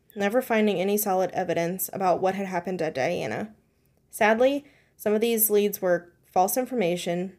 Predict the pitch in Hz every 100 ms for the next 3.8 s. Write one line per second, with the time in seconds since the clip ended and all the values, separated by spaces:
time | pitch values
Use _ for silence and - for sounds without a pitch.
0 | - 190 185 185 - 202 233 208 180 170
1 | 175 - 175 180 175 170 - 180 170 175
2 | 175 160 139 185 190 185 175 151 170 175
3 | 156 180 190 214 - 196 220 220